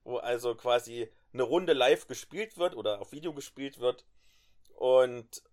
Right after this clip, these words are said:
was die Leute halt dazu anregt, das, äh, zu gucken, aha, so funktioniert Rollenspiel. Meist-, die meisten, die es nicht kennen, können sich das ja gar nicht vorstellen. Also ich konnte mir auch vorher,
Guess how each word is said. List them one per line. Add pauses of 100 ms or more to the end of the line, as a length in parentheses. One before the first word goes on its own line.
(120)
was
die
Leute
halt
dazu
anregt,
das,
äh,
zu
gucken,
aha,
so
funktioniert
Rollenspiel.
Meist-,
die
meisten,
die
es
nicht
kennen, (380)
können
sich
das
ja
gar
nicht
vorstellen.
Also
ich
konnte
mir
auch
vorher,